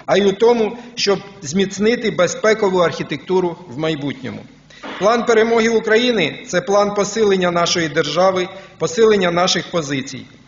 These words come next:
щоб бути достатньо міцними у завершенні війни, щоб віднов-, відвоювати для України право на життя, щоб завершити цю війну надійним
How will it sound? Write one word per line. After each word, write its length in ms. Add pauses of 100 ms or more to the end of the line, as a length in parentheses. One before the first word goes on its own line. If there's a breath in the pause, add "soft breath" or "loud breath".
(220 loud breath)
щоб 280
бути 260
достатньо 560
міцними 600 (100)
у 80
завершенні 640
війни, 400 (340 loud breath)
щоб 280
віднов-, 580 (260)
відвоювати 760
для 120
України 540
право 360
на 120
життя, 460 (360 loud breath)
щоб 220
завершити 640
цю 200
війну 320
надійним 600